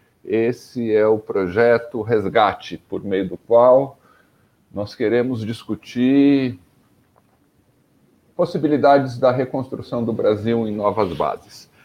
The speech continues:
Surgiram, nos últimos tempos, possibilidades concretas de derrotar o fascismo, de superar o pesadelo que a gente tá vivendo.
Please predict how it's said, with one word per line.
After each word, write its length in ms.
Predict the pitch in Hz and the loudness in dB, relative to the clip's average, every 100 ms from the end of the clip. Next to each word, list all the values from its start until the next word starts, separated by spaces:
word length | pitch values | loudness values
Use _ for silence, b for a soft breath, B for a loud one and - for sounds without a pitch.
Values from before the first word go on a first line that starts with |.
| b b | b b
Surgiram, 800 | _ - 110 95 135 160 156 147 | _ 0 0 4 6 6 6 2
nos 240 | 139 117 104 | 0 -2 -4
últimos 440 | 117 - 101 95 | -6 -8 -10 -10
tempos, 680 | - 127 139 139 - 139 - | -6 -2 -2 -4 -6 -6 -8
possibilidades 920 | - 120 - - 110 104 107 104 - | -6 -6 -6 -10 -4 2 4 2 -2
concretas 960 | - 175 165 - 110 113 - 123 - _ b b b b - | -6 -4 0 4 6 4 0 -6 -8 _ b b b b -10
de 160 | 104 | -4
derrotar 540 | 120 127 131 127 131 139 | 0 4 4 2 4 2
o 40 | |
fascismo, 680 | 135 147 - 110 95 80 76 - | 2 -2 -4 -8 -8 -10 -18 -14
de 100 | 95 | -14
superar 440 | - - 113 113 | -12 0 2 4
o 40 | 117 | 2
pesadelo 600 | 131 107 110 104 117 113 | 0 0 0 2 0 0
que 100 | 117 | -4
a 60 | |
gente 280 | 104 107 - | -4 -6 -10
tá 120 | - | -6
vivendo. 500 | 107 110 85 82 _ | -6 -6 -10 -14 _